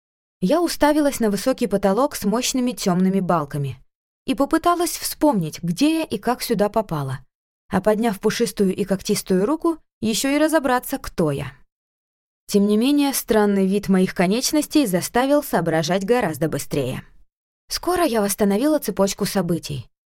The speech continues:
и тяжело, тоскливо вздохнула, признав, что хвост, крылья, когти, воины с мечами — Полуорки с топорами и средневековый замок — жестокая реальность и правда моей новой жизни. И с ней придется смириться.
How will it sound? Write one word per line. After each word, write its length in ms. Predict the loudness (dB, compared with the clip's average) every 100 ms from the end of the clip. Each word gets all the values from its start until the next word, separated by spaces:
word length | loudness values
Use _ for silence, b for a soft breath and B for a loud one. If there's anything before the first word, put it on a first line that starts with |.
| _
и 100 | -6
тяжело, 460 | 0 0 0 -2 -2
тоскливо 540 | -2 -2 0 0 0
вздохнула, 640 | 0 -2 0 -2 -2 -4 -12 _
признав, 500 | 2 2 2 0 0
что 220 | -2 -2
хвост, 560 | -2 -2 -2 -2 -6 -14
крылья, 480 | -2 0 2 0 0
когти, 560 | 0 0 0 -2 -4 -4 _ -6
воины 360 | 0 2 0
с 80 | -2
мечами — 600 | -2 -2 0 0 0 -2 _ _ _
Полуорки 520 | 2 4 4 2 2
с 60 | -2
топорами 640 | -2 2 2 2 0 -2 -4
и 80 | -6
средневековый 680 | 0 2 2 2 0 0 0
замок — 440 | 0 0 -4 -10 _ _ _
жестокая 600 | -4 -4 0 0 2 2
реальность 500 | 2 2 0 -4 -4
и 80 | -6
правда 380 | -2 -2 0 0
моей 340 | 0 -2 -4
новой 300 | -2 -4 -4
жизни. 480 | -4 -4 -6 -8 -10 _ _ _ _ _ _ -2
И 140 | -2
с 100 | 0
ней 180 | -4 -4
придется 500 | -2 -2 2 0 0
смириться. 640 | -6 -2 -2 -2 -2 -6